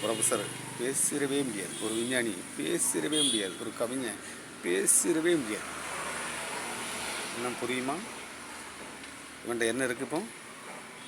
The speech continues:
சும்மா இருந்து சுகமா இருக்கிறது இருக்கு. அன்பு இருக்கு.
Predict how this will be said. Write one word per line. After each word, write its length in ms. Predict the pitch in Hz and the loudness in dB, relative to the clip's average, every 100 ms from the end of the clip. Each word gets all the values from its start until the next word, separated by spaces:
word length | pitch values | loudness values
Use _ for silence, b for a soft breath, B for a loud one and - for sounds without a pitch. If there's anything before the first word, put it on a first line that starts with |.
| - - - - - - - | -12 -12 -10 -2 2 4 2
சும்மா 500 | 113 120 127 123 104 | 0 -4 -2 0 2
இருந்து 300 | 98 113 156 - | 0 -2 0 2
சுகமா 480 | 110 104 117 120 113 | 0 -2 -2 -2 -2
இருக்கிறது 400 | 101 95 - 110 | -2 -2 -2 0
இருக்கு. 220 | 95 95 95 95 | -2 -4 -4 -2
அன்பு 240 | 104 110 | -2 -2
இருக்கு. 260 | 107 - | -2 -4